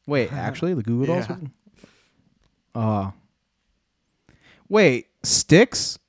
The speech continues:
Speaker 2: Wait, Styx?
Speaker 1: Yeah, Styx is playing the Big E.
Speaker 2: No way.
Speaker 1: Yeah,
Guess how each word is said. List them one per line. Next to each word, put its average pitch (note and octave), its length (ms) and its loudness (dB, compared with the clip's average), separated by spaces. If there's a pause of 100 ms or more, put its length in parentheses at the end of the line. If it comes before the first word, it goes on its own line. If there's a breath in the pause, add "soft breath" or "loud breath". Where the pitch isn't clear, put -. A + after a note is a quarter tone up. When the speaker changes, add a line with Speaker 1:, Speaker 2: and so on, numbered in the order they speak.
(800)
Speaker 2:
Wait, D3 220 -6
Styx? - 640 -4
Speaker 1:
Yeah, A#3+ 180 4
Styx - 400 -2
is G#3+ 100 -4
playing E3+ 220 4
the E3 80 4
Big E3 200 4
E. D3+ 240 2
Speaker 2:
No B2+ 200 2
way. G2 460 -4
Speaker 1:
Yeah, D3+ 420 4